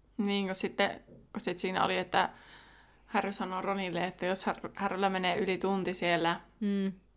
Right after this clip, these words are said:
Speaker 1: siellä kammiossa, että sitten tee jotakin, eli hanki jostain apua, niin sitten mä mietin sitäkin, että mitenköhän paljon se kello on, mut toisaalta sit, kun päästään eteenpäin, niin sitten saadaan tietää, että ne pilettää siellä keskellä yötä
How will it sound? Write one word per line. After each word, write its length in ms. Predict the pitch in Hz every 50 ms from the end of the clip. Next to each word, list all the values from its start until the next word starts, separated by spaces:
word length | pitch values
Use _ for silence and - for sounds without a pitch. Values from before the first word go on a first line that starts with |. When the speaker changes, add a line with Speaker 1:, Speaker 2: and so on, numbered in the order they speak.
| _ - -
Speaker 1:
siellä 240 | - - 190 185 190
kammiossa, 640 | 190 202 196 202 196 196 185 190 190 - - 170 175
että 200 | 170 170 - 175
sitten 300 | 190 165 165 165 - 165 165
tee 180 | - 170 170 170
jotakin, 640 | 165 170 170 170 165 160 175 - 175 170 175 185 175 - - - - - -
eli 100 | 175 170
hanki 360 | 185 196 170 175 180 165 160 -
jostain 300 | 185 - - 175 185 185
apua, 400 | - 196 - - 233 233 247 247 233 240 - -
niin 80 | - 202
sitten 240 | - - - - -
mä 120 | - 180
mietin 280 | 170 170 170 170 175 180
sitäkin, 480 | - - 175 175 175 - - - -
että 280 | 180 170 - - - 190 - - -
mitenköhän 460 | 196 - 196 185 180 185 190 - -
paljon 200 | 175 170 196 196
se 100 | - 175
kello 360 | - 185 185 180 170 180 185
on, 60 | 196
mut 220 | 196 202 202 - -
toisaalta 340 | 196 202 208 214 196 196
sit, 160 | - 185 - -
kun 120 | - -
päästään 320 | - 185 190 - 170 -
eteenpäin, 500 | - 196 - 185 180 180 170 170 160 165
niin 80 | 170 175
sitten 260 | - - 180 170 - - 233 -
saadaan 300 | 190 175 190 190 175 175
tietää, 420 | 180 185 180 175 175 170 - 175 196 -
että 160 | - - 165
ne 340 | 165 165 165 165 - - - -
pilettää 460 | 196 180 175 180 - - - - 170
siellä 220 | 170 175 170 170 175
keskellä 380 | - 175 - - - 170 170 170
yötä 240 | 175 180 180 -